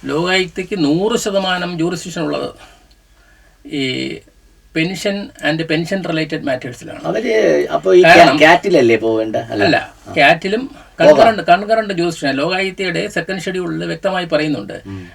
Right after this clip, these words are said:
Speaker 1: അതായത് സ്-, സർവീസ് കണ്ടീഷൻസ്,
Speaker 2: ഉം.
Speaker 1: അതായത് ഒരു സേവനത്തിലെ അപാകതകൾ, സാലറി
Speaker 2: അതായത്
Speaker 1: കിട്ടുന്നില്ല, ഈ
Speaker 2: നിലവിൽ
Speaker 1: വ-
Speaker 2: സർക്കാർ ഉദ്യോഗസ്ഥന്മാരായിരിക്കുന്നവർക്ക് വേണ്ടിയുള്ളതാണ് ക്യാറ്റ്.
Speaker 1: ക്യാറ്റ്.
Speaker 2: പെൻഷനേഴ്സിന് ഇവിടെ വരാം.
Speaker 1: പെൻഷനേഴ്സിനെ സംബന്ധിച്ചിടത്തോളം അവർക്ക്,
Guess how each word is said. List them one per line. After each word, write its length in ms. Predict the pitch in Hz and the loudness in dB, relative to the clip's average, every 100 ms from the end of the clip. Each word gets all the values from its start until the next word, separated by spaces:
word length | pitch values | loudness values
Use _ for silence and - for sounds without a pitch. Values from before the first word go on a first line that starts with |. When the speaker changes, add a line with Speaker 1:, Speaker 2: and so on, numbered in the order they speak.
| - | -8
Speaker 1:
അതായത് 520 | 85 98 87 71 - | 0 0 0 -4 -6
സ്-, 160 | 170 - _ - - - | -10 -18 _ -20 -14 -2
സർവീസ് 460 | 170 208 262 233 - | -2 0 -2 -2 -4
കണ്ടീഷൻസ്, 580 | 190 190 165 139 - 117 - _ | -2 -2 -4 -6 -6 -14 -18 _
Speaker 2:
ഉം. 180 | - 82 | -20 -14
Speaker 1:
അതായത് 320 | 160 175 170 196 | -6 -4 -4 -4
ഒരു 120 | 185 | -6
സേവനത്തിലെ 1300 | 165 170 190 202 220 226 - 160 - 196 185 190 - | -4 -2 0 0 2 0 -2 -14 -10 -6 -4 -4 -4
അപാകതകൾ, 600 | 160 165 160 147 131 143 - _ - - - - | 2 2 2 -2 -6 -10 -14 _ -20 -20 -16 -10
സാലറി 280 | - 170 - | 2 4 8
Speaker 2:
അതായത് 260 | 160 165 | 8 8
Speaker 1:
കിട്ടുന്നില്ല, 340 | 156 165 151 143 | 8 6 6 4
ഈ 20 | |
Speaker 2:
നിലവിൽ 480 | 139 170 175 - 202 | 8 8 10 8 8
Speaker 1:
വ- 40 | |
Speaker 2:
സർക്കാർ 720 | - 135 - - 165 170 175 | 6 4 4 4 8 10 10
ഉദ്യോഗസ്ഥന്മാരായിരിക്കുന്നവർക്ക് 2250 | 165 135 143 151 160 - - 156 151 151 151 139 123 135 147 151 - 147 151 151 135 151 | 8 2 2 4 4 2 0 0 2 2 4 4 4 4 2 -2 -4 0 6 4 4 0
വേണ്ടിയുള്ളതാണ് 840 | 135 131 135 127 120 117 110 117 | 0 0 0 0 0 0 -2 -4
ക്യാറ്റ്. 340 | - - - | 0 0 2
Speaker 1:
ക്യാറ്റ്. 360 | 170 147 143 120 - - | 2 0 0 -14 -16 0
Speaker 2:
പെൻഷനേഴ്സിന് 680 | 135 143 165 190 190 156 156 | 2 2 4 4 4 4 0
ഇവിടെ 280 | 226 202 - | 0 2 0
വരാം. 140 | - 156 | 2 0
Speaker 1:
പെൻഷനേഴ്സിനെ 680 | 180 - 226 220 208 208 | 0 -2 -2 -2 -4 -6
സംബന്ധിച്ചിടത്തോളം 840 | - 170 165 160 143 139 135 143 - | -4 -4 -4 -6 -6 -6 -6 -6 -4
അവർക്ക്, 540 | 160 156 151 151 | -4 0 4 4